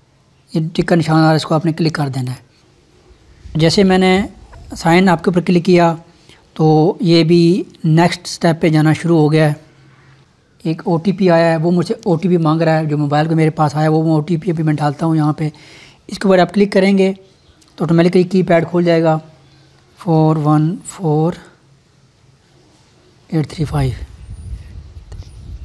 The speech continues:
फ़ाइव, verify number। तो verify होने के बाद your account is ready to use, तो मैं अभी start exploring के ऊपर click करूँगा। ये चीज़ आ गई है।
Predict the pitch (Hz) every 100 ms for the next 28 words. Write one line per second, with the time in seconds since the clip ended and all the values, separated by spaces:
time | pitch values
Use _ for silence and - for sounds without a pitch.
0 | - - - 143 - - - - - _
1 | - - - - 160 156 156 139 151 160
2 | 160 156 165 170 _ _ _ _ _ _
3 | _ _ _ _ _ _ - - _ 175
4 | 156 160 156 - 190 202 190 185 175 180
5 | 185 180 - - _ - _ _ _ _
6 | _ _ - 165 185 190 180 180 185 175
7 | 165 170 160 151 143 131 - - - -
8 | _ _ _ 165 156 170 175 190 285 -
9 | 175 180 196 170 - - 185 185 196 180
10 | 160 180 160 170 170 165 160 160 - _
11 | _ - - - - 170 180 175 165 170
12 | 165 165